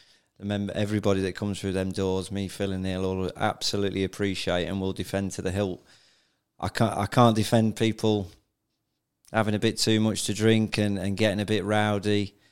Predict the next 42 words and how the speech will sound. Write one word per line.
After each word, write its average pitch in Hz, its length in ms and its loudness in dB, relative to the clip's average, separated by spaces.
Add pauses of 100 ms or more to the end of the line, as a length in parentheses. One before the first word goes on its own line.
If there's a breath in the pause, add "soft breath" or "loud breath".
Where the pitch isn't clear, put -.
(200 soft breath)
blah, 104 240 4
blah, 101 220 2
blah, 107 360 4
and 101 100 0
I 104 40 0
wish 104 260 0
them 104 200 0
little 98 200 -2
things 101 300 -4
didn't 101 220 -4
happen. 107 540 -2 (840 soft breath)
Uh, 101 260 2
going 110 360 6
forward, 107 440 4
if 104 180 -2
we 107 40 -2
was 101 120 -4
to - 100 -8
let 104 220 -2
Carl 98 420 2
have 98 160 -4
another 101 240 -2
game, 101 320 0
which 98 160 -6
I'm 101 60 -4
sure 101 280 0
we 101 60 0
will, 101 240 2
because 101 280 -6
there's 95 120 -6
no 104 180 2
way 98 80 0
I'm 98 100 -2
gonna 98 140 -4
stand 98 460 -4
in 104 200 -8
the 98 60 -2
way 98 200 2
of 92 60 0
a 98 40 -2
young 101 300 0
lad 95 360 0